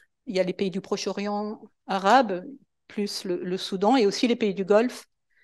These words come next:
et l'Arabie saoudite. Et, euh, et voilà, donc les, les, l'étude de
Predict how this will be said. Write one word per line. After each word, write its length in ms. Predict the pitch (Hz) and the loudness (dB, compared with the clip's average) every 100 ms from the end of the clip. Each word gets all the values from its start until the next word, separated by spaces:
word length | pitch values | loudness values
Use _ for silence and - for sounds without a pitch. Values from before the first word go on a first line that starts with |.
| _ _ _ _ | _ _ _ _
et 100 | 202 | 6
l'Arabie 320 | 208 202 220 | 8 6 4
saoudite. 680 | - 202 196 185 - - - _ _ _ _ _ _ _ _ _ _ _ - - _ _ _ _ _ | 2 0 0 -6 -12 -16 -20 _ _ _ _ _ _ _ _ _ _ _ -20 -20 _ _ _ _ _
Et, 480 | 240 240 269 247 - _ | 8 10 10 6 0 _
euh, 680 | 202 202 196 190 185 185 185 175 - _ _ _ _ _ _ _ _ _ _ _ _ _ _ _ _ _ _ _ _ _ _ _ _ _ _ - | 6 10 10 12 10 8 6 0 -6 _ _ _ _ _ _ _ _ _ _ _ _ _ _ _ _ _ _ _ _ _ _ _ _ _ _ 4
et 80 | 208 | 10
voilà, 260 | 196 202 | 12 12
donc 260 | 220 226 233 | 12 10 10
les, 220 | 233 226 | 10 10
les, 160 | 240 202 | 8 6
l'étude 380 | 254 - 277 | 6 8 8
de 580 | 214 214 208 202 202 214 | 12 12 12 12 8 2